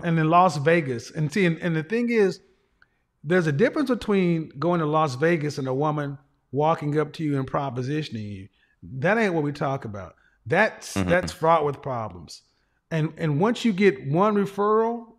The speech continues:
Speaker 1: it builds upon itself. And the main thing is safety first. Anybody that you involve with who's not talking about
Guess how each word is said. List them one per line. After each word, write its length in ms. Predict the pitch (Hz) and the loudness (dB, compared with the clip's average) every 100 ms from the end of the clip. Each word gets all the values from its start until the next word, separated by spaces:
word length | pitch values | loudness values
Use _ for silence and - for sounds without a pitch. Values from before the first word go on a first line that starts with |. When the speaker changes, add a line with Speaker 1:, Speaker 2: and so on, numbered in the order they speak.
| - | -4
Speaker 1:
it 220 | 165 139 | -4 2
builds 260 | 160 156 143 | 2 4 2
upon 320 | 131 139 131 | -2 -2 -2
itself. 600 | 127 - 123 92 98 _ _ _ _ - | -6 -8 -8 -10 -16 _ _ _ _ -4
And 220 | 156 147 | -2 0
the 80 | 151 | 0
main 260 | 175 190 | 2 0
thing 200 | 196 208 | 0 0
is 260 | 180 147 - - _ _ - | 0 -2 -4 -14 _ _ -16
safety 540 | - 180 202 196 180 | 0 2 2 0 -4
first. 340 | 185 156 120 - | 0 0 0 -4
Anybody 480 | 185 247 220 233 233 | 0 2 2 0 0
that 240 | 185 170 - | 0 -2 -2
you 240 | 190 180 | -2 -2
involve 540 | 160 135 147 165 175 | -2 -2 2 4 4
with 200 | 170 175 175 - _ | 2 0 -2 -14 _
who's 240 | - 156 139 | -2 -2 0
not 260 | 147 151 | -2 -4
talking 440 | - 156 151 156 147 | -4 0 0 0 -2
about 400 | 143 135 143 | 0 0 0